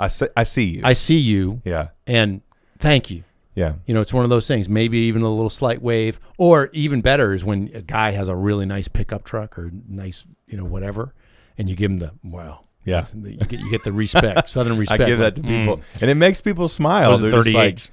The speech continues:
Speaker 2: Those are nice size
Speaker 1: there was,
Speaker 2: tires.
Speaker 1: there was a guy that I saw one time who was driving who had one of the funniest license plates that I've ever seen, and I can't repeat it, but it had to do with Alabama football.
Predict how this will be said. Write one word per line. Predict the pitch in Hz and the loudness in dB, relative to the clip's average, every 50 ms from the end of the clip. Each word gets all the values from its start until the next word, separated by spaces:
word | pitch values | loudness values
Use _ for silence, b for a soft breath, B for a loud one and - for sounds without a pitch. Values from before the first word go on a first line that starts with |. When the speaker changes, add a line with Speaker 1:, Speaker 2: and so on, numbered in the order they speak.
| - - | -16 -12
Speaker 2:
Those | 107 107 107 95 | -8 -8 -6 -6
are | 95 | -4
nice | 98 101 101 90 - | -4 -4 -4 -4 -6
size | - 101 95 82 - | -8 -8 -8 -4 2
Speaker 1:
there | - 110 123 | 6 8 8
was, | 135 135 123 - | 8 6 4 2
Speaker 2:
tires. | - 110 | -2 2
Speaker 1:
there | 117 123 | 4 4
was | 131 127 123 | 4 4 2
a | 127 | 0
guy | 113 117 113 113 117 | 2 2 2 4 4
that | 110 104 | 2 2
I | 101 | 2
saw | 95 - - 104 101 | 0 0 0 2 2
one | 101 98 95 | 2 0 -2
time | 92 101 95 92 92 | -2 -2 -2 -2 -2
who | 90 | -2
was | 90 87 85 | -2 -4 -2
driving | 98 92 92 92 92 90 | -2 -2 0 0 -2 -2
who | 90 92 | -2 -2
had | 92 95 92 90 87 | 0 0 -2 -2 -2
one | 92 95 95 | -2 -2 -2
of | 95 | -2
the | 92 90 | -4 -6
funniest | 87 - - - 104 104 110 107 107 107 101 87 - - - - | -6 -6 -4 -2 -2 0 0 -2 -2 -4 -4 -6 -10 -14 -14 -12
license | 92 98 98 101 101 - - 101 90 - | -6 -4 -2 -2 -2 -2 -4 -6 -6 -6
plates | - - - 85 87 87 - - | -8 -8 -8 -8 -8 -8 -8 -6
that | - 92 | -4 -2
I've | 92 92 90 | -2 -2 -2
ever | 92 90 87 90 | -4 -4 -6 -8
seen, | 90 - - - 90 87 87 90 - | -10 -10 -4 -4 -2 -2 -2 -4 -6
and | 95 95 | -4 -4
I | 101 | -4
can't | - - 127 - | -2 -2 -2 -2
repeat | - 92 98 87 - - - 117 95 | -2 -4 -4 -2 0 0 0 0 -2
it, | 85 - - - _ - | -4 -6 -10 -12 _ -4
but | 98 101 95 | -2 0 0
it | 98 - 90 | 0 0 0
had | 92 107 98 | 0 0 0
to | 98 95 | 0 0
do | 98 98 98 | 0 2 2
with | 95 92 87 | 2 0 0
Alabama | 95 95 92 92 90 92 87 87 82 | 0 -2 0 0 0 0 0 0 -2
football. | - - - - - 104 101 104 110 113 110 | -2 -2 -4 -2 -2 -2 0 0 -2 -2 -6